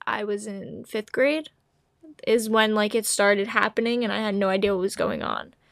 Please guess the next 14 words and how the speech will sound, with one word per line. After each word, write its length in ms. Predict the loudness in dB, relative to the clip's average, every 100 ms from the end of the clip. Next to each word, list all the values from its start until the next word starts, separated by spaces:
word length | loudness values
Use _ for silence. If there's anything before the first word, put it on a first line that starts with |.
| _ _
I 40 | 4
thought 200 | 8 8
I 80 | 8
was 220 | 4 0
dying. 720 | 0 2 2 0 -2 -2 -6 -12 _ _ _ -8
I 680 | -4 -2 0 0 0 0 -4 -10 _ _ _
went 240 | -2 -2 -2
to 180 | -2
the 120 | -2 2
doctors, 1300 | 8 10 8 6 -2 4 6 6 4 2 -4 -10 -14 _ _ _ _ -6
and 880 | -4 -2 -2 -2 -4 -4 -6 -8 -12 _ _ _ _ _ _ _
I 200 | 2 2
love 720 | 2 -2 -2 0 -2 -4 -8 -20 -16
my 640 | -8 -6 -4 -6 -8